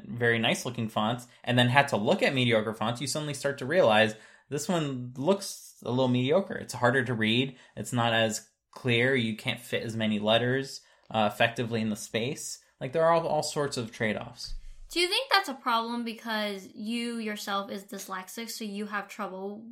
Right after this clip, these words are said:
Speaker 2: seeing certain letters and comprehending certain letters? 'Cause for me, it doesn't really matter, which is why I think I'm asking you this question, because
Speaker 1: Mm-hmm.
Speaker 2: I don't understand why you would spend money to buy a different font, because to me, a font is a font.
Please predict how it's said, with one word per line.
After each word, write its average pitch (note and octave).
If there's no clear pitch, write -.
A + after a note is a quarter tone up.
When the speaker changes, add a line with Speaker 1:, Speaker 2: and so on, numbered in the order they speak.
Speaker 2:
seeing A#3+
certain A#3+
letters A#3+
and A3
comprehending F#3+
certain A#3
letters? A#3+
'Cause D#4+
for D#4+
me, D4
it B3+
doesn't C4+
really A#3
matter, G3
which C4+
is D#4+
why B3
I A3+
think A#3+
I'm A3
asking G#3
you G#3+
this G3
question, C#4
because B2
Speaker 1:
Mm-hmm. G#2
Speaker 2:
I C4
don't D4+
understand B3
why G#3+
you A#3+
would A3+
spend A3+
money G#3+
to -
buy G3+
a G3
different G3+
font, G#3+
because A#3
to C#4
me, C#4+
a A#3+
font A3
is G3
a G#3
font. F#3+